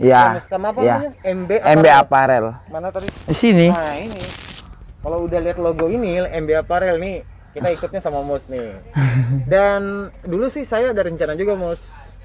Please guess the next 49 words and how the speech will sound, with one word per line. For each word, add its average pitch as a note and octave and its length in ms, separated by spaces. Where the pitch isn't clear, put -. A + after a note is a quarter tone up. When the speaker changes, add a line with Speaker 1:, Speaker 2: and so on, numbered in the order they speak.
Speaker 2:
M D#3 160
J D3+ 160
U - 40
P E3+ 120
itu E3+ 80
mau G3 160
buat D3 320
baju C3 320
khusus G3 240
tim D3+ 160
futsal. C3 640
Rencananya D3+ 400
mau, D3 160
mau D3 80
pesan C3+ 320
sama C3+ 240
dia D3+ 80
rencananya, C3+ 880
tapi E3+ 320
belum C3+ 240
kesampaian. A#2+ 560
Masih D3 240
nunggu C#3+ 240
Speaker 1:
Siap, C3+ 80
Speaker 2:
dinanya C3+ 160
Speaker 1:
siap, B2+ 80
Speaker 2:
dulu B2 160
Speaker 1:
siap, A2+ 80
Speaker 2:
ya. C3+ 80
Speaker 1:
siap. A2 160
Oke. G#2+ 160
Speaker 2:
Jadi F3 160
teman-teman E3+ 400
juga G3+ 160
kalau F3 80
mau D#3+ 160
buat D3 160
jersey D#3 400
bisa. B2 560
Speaker 1:
Ya, C3+ 240
ada, C#3 320
ada C3+ 240
I C3+ 80
G-nya A2+ 400
juga. G2+ 240
Speaker 2:
Ada D#3 160
I F#3 80
G-nya F3+ 240
ya? - 20